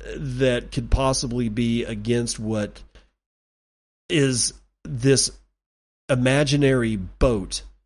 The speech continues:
floating down the river filled with Bitcoin idealism," is fucking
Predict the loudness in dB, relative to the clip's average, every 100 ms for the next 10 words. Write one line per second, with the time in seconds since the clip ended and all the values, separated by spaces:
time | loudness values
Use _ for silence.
0 | _ _ -6 2 6 6 4 2 0 0
1 | 0 0 0 -4 4 6 6 2 -2 -2
2 | -2 -2 -4 -2 -2 -4 -4 -2 -4 -4
3 | -8 -10 -12 -12 -16 _ -20 0 4 6
4 | 6 0 -10 -20 -18 -2 -2 0 -2 -2
5 | -4